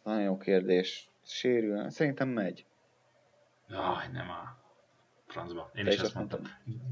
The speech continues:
Speaker 2: Aha,
Speaker 1: Jó.
Speaker 2: Gillislee?
Speaker 1: Gillislee?
Speaker 2: Vagy mond-, ö,
Speaker 1: Marad.
Speaker 2: Gillislee. Na végre. Ah, szerintem megy.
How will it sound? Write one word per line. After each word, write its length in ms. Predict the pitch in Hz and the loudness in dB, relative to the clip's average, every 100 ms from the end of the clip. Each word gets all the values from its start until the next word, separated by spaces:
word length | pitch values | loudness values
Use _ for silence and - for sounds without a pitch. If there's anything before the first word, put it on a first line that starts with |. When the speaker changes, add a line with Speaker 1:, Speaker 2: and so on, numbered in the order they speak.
| - | -2
Speaker 2:
Aha, 200 | 98 110 | 2 6
Speaker 1:
Jó. 100 | 95 | 6
Speaker 2:
Gillislee? 320 | 120 127 120 139 | 6 6 8 8
Speaker 1:
Gillislee? 200 | 135 170 | 6 4
Speaker 2:
Vagy 220 | 190 - 123 | 2 -2 -10
mond-, 240 | - 92 90 _ _ - _ _ _ | -10 -10 -10 _ _ -20 _ _ _
ö, 460 | 110 110 110 110 110 | -6 -2 0 -2 0
Speaker 1:
Marad. 220 | 113 98 | 4 6
Speaker 2:
Gillislee. 760 | 117 110 - 107 110 117 120 120 123 - - - _ _ _ | 6 2 -4 -8 -6 -2 0 0 -2 -12 -20 -20 _ _ _
Na 180 | 98 104 | -4 -2
végre. 580 | 101 95 87 85 80 - - | 2 0 0 -4 -8 -12 -14
Ah, 460 | 85 85 85 80 - - _ _ _ _ - | -8 -4 -4 -6 -8 -14 _ _ _ _ -8
szerintem 460 | - 104 92 92 | -2 0 0 -2
megy. 360 | 90 85 - | -2 -2 -4